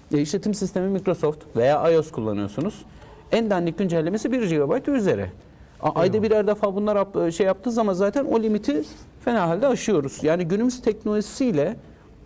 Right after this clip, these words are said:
Speaker 1: adil adı altında maalesef ki adil olmayan bir limitlere takılmış durumdayız.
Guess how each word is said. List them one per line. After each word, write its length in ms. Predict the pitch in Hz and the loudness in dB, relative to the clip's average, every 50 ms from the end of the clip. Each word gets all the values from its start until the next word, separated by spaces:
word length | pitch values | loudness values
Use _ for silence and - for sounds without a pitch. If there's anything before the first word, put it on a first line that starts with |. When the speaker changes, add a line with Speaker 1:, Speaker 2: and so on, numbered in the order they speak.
| - - - | -10 -4 -2
Speaker 1:
adil 560 | 151 165 180 180 180 180 190 254 254 - - | 0 2 2 2 0 0 0 -2 -2 0 0
adı 240 | 156 165 156 170 160 | 0 0 0 0 0
altında 600 | 180 190 190 - - 175 147 131 160 185 240 247 - | 0 -2 -2 -4 -4 -2 -2 0 -2 -4 -4 -6 -4
maalesef 400 | - 254 226 170 160 - 185 165 | -4 -2 -2 -2 -4 -6 -6 -4
ki 100 | - 214 | -2 -2
adil 240 | 196 180 175 185 202 | -2 -2 -2 0 -2
olmayan 400 | 208 190 143 147 190 262 302 320 | 0 0 0 0 0 0 0 0
bir 180 | 277 214 220 208 | -2 -2 0 0
limitlere 460 | 214 202 190 202 - 175 156 143 135 | 0 0 -2 -2 0 0 0 0 0
takılmış 480 | 135 123 101 - - 104 98 - - | -2 -4 -6 -4 -4 -6 -6 -6 -6
durumdayız. 500 | - 95 95 101 98 101 98 98 - - | -6 -6 -4 -4 -4 -4 -4 -4 -6 -10